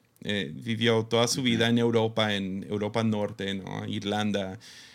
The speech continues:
Speaker 1: y,
Speaker 2: Ujú.
Speaker 1: ah, y, e Inglaterra principalmente. Viajó en avión
Speaker 2: Ujú.
Speaker 1: una sola vez en su vida, que me, que me sorprende.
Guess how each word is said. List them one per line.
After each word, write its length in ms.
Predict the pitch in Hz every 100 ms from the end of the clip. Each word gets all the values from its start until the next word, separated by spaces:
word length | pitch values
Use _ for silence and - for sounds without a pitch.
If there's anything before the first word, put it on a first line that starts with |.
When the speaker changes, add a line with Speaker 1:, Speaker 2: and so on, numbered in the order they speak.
| -
Speaker 1:
y, 280 | - 101 101
Speaker 2:
Ujú. 60 | 98
Speaker 1:
ah, 300 | 95 90 90 92 101 _ _ - - -
y, 460 | 107 98 98 98 -
e 100 | -
Inglaterra 600 | 117 113 107 107 113 107 107
principalmente. 960 | 101 98 - 107 104 104 95 101 110 - - - _
Viajó 440 | 127 147 - 160
en 100 | 220
avión 320 | 185 127 143
Speaker 2:
Ujú. 140 | 135 120
Speaker 1:
una 240 | 151 156
sola 260 | - 139 127
vez 220 | 117 117
en 80 | 123
su 160 | 110
vida, 320 | 101 113 98 90
que 100 | 101
me, 360 | 101 95 95 -
que 80 |
me 100 | 113
sorprende. 540 | 107 107 95 110 101